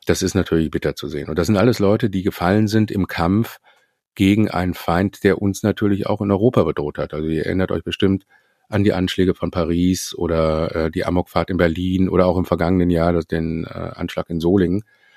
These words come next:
Das sind ja alles Dinge, die vom I S inspiriert worden sind oder sogar orchestriert worden sind. Das heißt, äh, die Kurdinnen und Kurden, die da gestorben sind und die jetzt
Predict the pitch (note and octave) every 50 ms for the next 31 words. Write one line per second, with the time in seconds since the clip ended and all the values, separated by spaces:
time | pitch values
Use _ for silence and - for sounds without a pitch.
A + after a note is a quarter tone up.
0 | _ _ _ - G2 - A2 G2+ G#2 F#2+ F#2 G2 G2+ - - G2 G2 G2 F#2+ F#2
1 | - F2+ F2 F#2 F2+ E2+ F2 G2+ - - - - G2 - - - F#2+ F2 F#2 G#2
2 | G#2 - G2 F#2 F#2 F#2+ F#2+ G#2 G2 F#2+ F2+ F2+ F#2+ F#2 F2+ F#2 F2+ E2+ E2+ F2+
3 | E2+ F2 E2 - - G2 - G#2 F#2+ - - - G#2 G2+ - - G2 F#2+ F#2+ G2
4 | G2 F2+ G2+ G2+ G#2 G#2 - _ _ _ _ _ _ _ _ _ - - _ -
5 | - F#2 - F#2+ F#2 G2 G#2+ - - - G#2+ G2 F#2+ F2+ F#2+ F2+ - - G#2 G#2
6 | G#2 G2 G2 F#2 F2+ - - G#2 G2+ G#2+ G2 G2 F2+ F2 F2 F2+ F2 - - E2
7 | E2+ F#2 A2 A2 G2 G#2 G2+ F#2+ F#2+ F2+ F2 F2 F2 F2+ - - - - - -